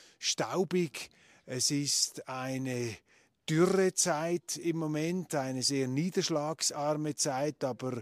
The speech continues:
offensichtlich ist es so, dass jetzt dann in den kommenden Monaten die Niederschläge kommen. Die Hügel um uns herum sind sehr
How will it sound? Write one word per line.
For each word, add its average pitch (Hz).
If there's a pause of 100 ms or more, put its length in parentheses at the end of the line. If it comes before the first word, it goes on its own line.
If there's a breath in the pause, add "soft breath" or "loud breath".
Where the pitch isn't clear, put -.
(280 loud breath)
offensichtlich 143
ist 143
es 120
so, 139
dass 139
jetzt 135
dann 131
in 123
den 120
kommenden 131
Monaten 147 (380 loud breath)
die 139
Niederschläge 123 (480 loud breath)
kommen. 147
Die 131
Hügel 208
um 175
uns 175
herum 160
sind 151
sehr 151